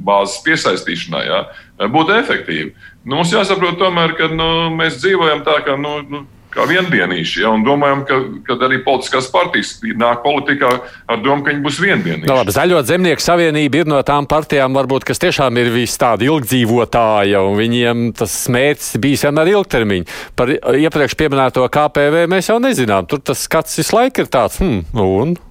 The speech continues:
Speaker 2: un, un.
Speaker 1: Ziniet, eh, bet, eh, mums ir jābūt ir, eh, ļoti realistiem. Un jāsaprot, ka kaut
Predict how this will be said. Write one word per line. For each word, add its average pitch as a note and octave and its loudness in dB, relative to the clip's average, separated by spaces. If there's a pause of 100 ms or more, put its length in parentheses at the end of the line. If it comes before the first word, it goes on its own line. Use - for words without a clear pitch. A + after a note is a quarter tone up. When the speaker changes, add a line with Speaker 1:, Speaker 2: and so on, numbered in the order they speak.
Speaker 2:
un, G#2 2 (280)
un. G#2+ 0 (440)
Speaker 1:
Ziniet, B2 -2
eh, A2+ 2 (200)
bet, A#2 0
eh, A2 2
mums C3+ -4
ir C3 2
jābūt A#2 0
ir, A#2 2 (180)
eh, G#2+ -2 (680)
ļoti A#2+ 0
realistiem. G#2+ 0 (720)
Un A#2 -6
jāsaprot, A2+ 0
ka A#2 0 (140)
kaut A#2 2